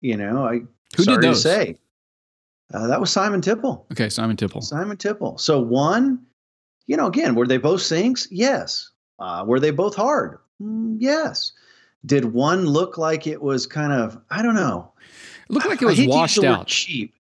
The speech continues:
Speaker 2: Well, it
Speaker 1: Yeah,
Speaker 2: just
Speaker 1: like it
Speaker 2: looked
Speaker 1: was washed out.
Speaker 2: Yeah,
Speaker 1: It
Speaker 2: it
Speaker 1: just
Speaker 2: looked,
Speaker 1: looked like it was washed
Speaker 2: it
Speaker 1: out.
Speaker 2: looked like it, it was old concrete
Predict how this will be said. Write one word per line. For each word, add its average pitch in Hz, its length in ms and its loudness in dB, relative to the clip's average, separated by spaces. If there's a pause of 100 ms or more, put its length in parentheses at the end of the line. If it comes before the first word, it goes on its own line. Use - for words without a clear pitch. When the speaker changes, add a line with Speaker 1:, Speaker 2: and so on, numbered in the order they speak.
Speaker 2:
Well, 247 100 4
it 302 40 6
Speaker 1:
Yeah, 294 60 4
Speaker 2:
just 202 100 6
Speaker 1:
like 214 60 4
it 233 40 4
Speaker 2:
looked 233 80 4
Speaker 1:
was 226 120 -4
washed 247 320 -2
out. 247 280 -2
Speaker 2:
Yeah, 95 120 2
Speaker 1:
It 165 60 -6
Speaker 2:
it 151 80 2
Speaker 1:
just 185 60 6
Speaker 2:
looked, 208 180 4
Speaker 1:
looked 185 180 -2
like 160 220 -2
it 135 120 -2
was 123 240 0
washed 110 340 -4
Speaker 2:
it 170 40 0
Speaker 1:
out. 185 180 4
Speaker 2:
looked 185 120 4
like 185 160 0
it, 147 200 2
it - 60 -8
was 127 220 2
old 131 360 2
concrete - 640 -4